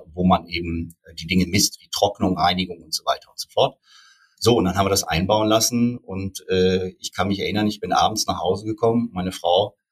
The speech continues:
hat mir diese Besteckschublade gleich wieder ins Auto gelegt, gesagt, "Kannst du wieder mitnehmen"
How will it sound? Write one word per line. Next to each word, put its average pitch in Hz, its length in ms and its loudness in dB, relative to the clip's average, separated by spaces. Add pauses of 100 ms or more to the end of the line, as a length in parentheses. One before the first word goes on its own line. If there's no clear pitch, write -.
(140)
hat 92 160 -2
mir 98 80 0
diese 90 200 -2
Besteckschublade 98 600 0
gleich 92 240 0
wieder 98 140 0
ins 92 180 -4
Auto - 240 2
gelegt, 92 320 -2
gesagt, 101 220 -4
"Kannst 104 160 -4
du 95 60 -8
wieder 90 100 0
mitnehmen" 98 640 -4